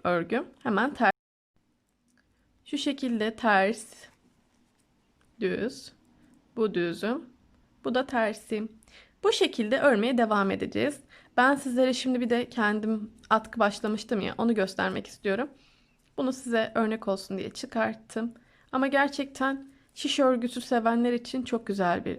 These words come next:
alternatif. Bilmeyenler de öğrenmiş oldu bu seviye, bu sayede. İnşallah bir katkım oluyordur. Ben, e, daha önce de sizlere söyledim. Çok fazla şiş örgüsü bilmiyorum. Bakın, düze düz, ters,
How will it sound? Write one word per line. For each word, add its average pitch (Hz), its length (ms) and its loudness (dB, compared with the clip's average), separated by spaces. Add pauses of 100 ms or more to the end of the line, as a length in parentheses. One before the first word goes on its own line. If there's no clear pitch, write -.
alternatif. 233 680 0 (1200)
Bilmeyenler 208 680 2
de 170 120 2
öğrenmiş 185 560 0
oldu 196 180 -4
bu - 40 -16
seviye, 214 500 -6 (120)
bu 226 40 -8
sayede. 226 540 -2 (640)
İnşallah 254 460 2
bir 294 140 -2
katkım 240 520 -2
oluyordur. 202 480 0
Ben, 247 280 0 (140)
e, 202 320 0 (140)
daha 254 300 2
önce 240 260 2
de 208 60 -2
sizlere 185 360 0
söyledim. 208 400 0 (480)
Çok 349 220 0
fazla 226 480 4
şiş 277 260 -2
örgüsü 214 600 0
bilmiyorum. 190 600 0 (720)
Bakın, 202 300 -4
düze 202 300 0
düz, 196 220 -2 (400)
ters, 233 460 2